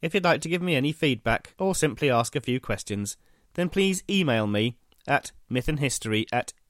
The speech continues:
gmail dot com. Go onto the website w w w dot myth and history two dot podbean dot com or friend me on Facebook,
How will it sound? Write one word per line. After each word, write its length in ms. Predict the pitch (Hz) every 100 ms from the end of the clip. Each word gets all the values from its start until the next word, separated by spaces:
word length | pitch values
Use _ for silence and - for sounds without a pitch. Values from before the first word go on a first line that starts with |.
| -
gmail 520 | 147 123 101 98 110
dot 200 | 113 107
com. 340 | - 104 98 110 _ _ _ _ _ _ _
Go 160 | 170 180
onto 140 | 185
the 100 | 190
website 580 | 170 123 - 107 117 - - _ _
w 300 | 147 147 165
w 280 | 165 156 160
w 340 | 151 120 117
dot 320 | 104 117 - - -
myth 160 | - 131
and 100 | 151
history 380 | 151 - 151 151
two 400 | - 147 113 113 _ _
dot 220 | - 151 -
podbean 640 | 139 117 - 107 110 117 _
dot 240 | 147 -
com 360 | - 110 107 104 _ _ - _ _
or 160 | 156 156
friend 320 | - 165 151
me 100 | 170
on 140 | 170
Facebook, 540 | 165 131 104 - 110